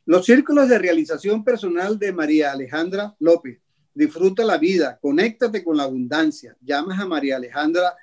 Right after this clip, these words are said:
al siete ocho seis, cinco cero ocho, nueve tres veintiséis para que te inscribas en el próximo C R P, en el próximo Círculo de Realización Personal.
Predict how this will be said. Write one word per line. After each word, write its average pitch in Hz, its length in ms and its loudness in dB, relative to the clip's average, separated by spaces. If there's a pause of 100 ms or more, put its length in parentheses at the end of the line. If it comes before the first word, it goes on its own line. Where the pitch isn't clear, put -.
(380)
al 139 380 -2
siete 208 480 4
ocho 214 220 0
seis, 185 440 -2
cinco 214 400 0
cero 143 240 -2
ocho, 165 320 0
nueve 135 320 -2
tres 156 160 0
veintiséis 180 640 2 (420)
para 143 260 2
que 143 120 -2
te 143 100 -6
inscribas 147 760 2 (800)
en 151 180 6
el 143 200 4
próximo 190 580 2
C 185 460 2
R 180 320 0
P, 135 260 -6 (380)
en 123 100 -12
el 117 120 -12
próximo 170 440 2
Círculo 156 400 2
de 151 120 4
Realización 127 600 -4
Personal. 117 580 -2